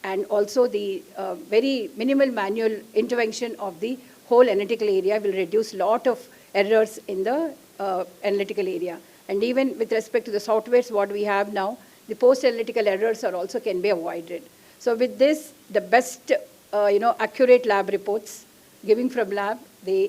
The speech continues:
in turn give the patient safety. So we are keen on practicing the pre-analytical, post-analytical, and also analytical areas.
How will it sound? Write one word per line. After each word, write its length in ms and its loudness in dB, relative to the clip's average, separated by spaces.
in 160 0
turn 300 0
give 380 -2
the 80 -8
patient 400 -4
safety. 520 -6
So 160 -2
we 120 2
are 80 2
keen 400 0
on 300 -2
practicing 640 -4
the 80 -4
pre-analytical, 720 0
post-analytical, 960 -6
and 160 -6
also 240 -2
analytical 420 -6
areas. 460 -6